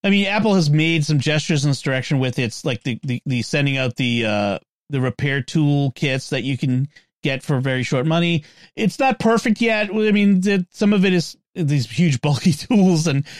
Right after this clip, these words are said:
you know, you have a limited amount of time to use it and that sort of thing. But it's a gesture in the direction, which is nice. But yeah, I agree. I, this phone, it does not look bulky and awful like you, you would expect a modular phone to look. This actually looks like a, like a regular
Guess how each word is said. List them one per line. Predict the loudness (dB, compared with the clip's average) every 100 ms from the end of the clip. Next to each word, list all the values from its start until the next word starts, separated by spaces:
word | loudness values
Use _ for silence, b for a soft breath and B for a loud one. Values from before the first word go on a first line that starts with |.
| B -2
you | 0
know, | 2
you | 2
have |
a | 2
limited | 2 2 2
amount | 2 0
of | 0
time | -2 0 -2
to | 0 0
use | 2 2 2
it | 0 -2 -2
and | 0
that | 0
sort | 0 0
of | 0
thing. | -2 -2 B B _
But | -2 -2
it's | -2 0
a | 2
gesture | 2 2 0 0 0
in | 2
the |
direction, | 2 2 0 -2 -2 -4 -6 -6
which | -2 0
is | 0
nice. | 2 0
But | -2 -4
yeah, | -2 -2
I | -2 0
agree. | 2 2 2
I, | 0 -2 -4 B B B
this | -2 -2
phone, | 0 0 0 -2
it | 0 2
does | 2 2
not | 2 0 0
look | 0 0 -2
bulky | -2 0 0 2 0 2
and | 0 0 0
awful | 0 0 0 0 -2 -8 -6
like | -4 -2
you, | -2 0 0 0
you | 0
would | 0
expect | -2 -4 -2
a | 0
modular | 2 2 0 0 -2 -2
phone | -2 0
to |
look. | 0 -2 -2
This | -2
actually | -2 0 0
looks | 0 -2
like | -2
a, | -2 -4 _
like | -2 2
a |
regular | 2 0 0 0